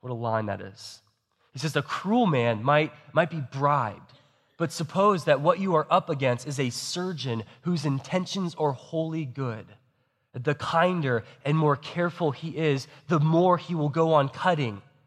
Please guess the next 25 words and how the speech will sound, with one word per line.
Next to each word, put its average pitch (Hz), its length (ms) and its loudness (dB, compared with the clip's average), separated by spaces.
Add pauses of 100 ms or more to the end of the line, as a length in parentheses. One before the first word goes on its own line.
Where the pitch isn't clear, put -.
(200)
If 151 160 -4
he 170 120 -2
yielded 170 560 0
to 165 100 -8
your 165 260 2
entreaties, 151 720 -4 (180)
if 156 160 -6
he 175 80 0
stopped 185 540 2
before 160 260 -4
the 151 80 -2
operation 156 640 0
was 131 160 -4
complete, 143 500 -4 (320)
all 185 300 6
the 185 100 -2
pain 165 540 0
up 156 160 0
to 175 120 -8
that 160 200 2
point 151 340 0 (180)
would 170 300 4
have 160 320 -4
been 151 220 -2
useless." 127 880 -8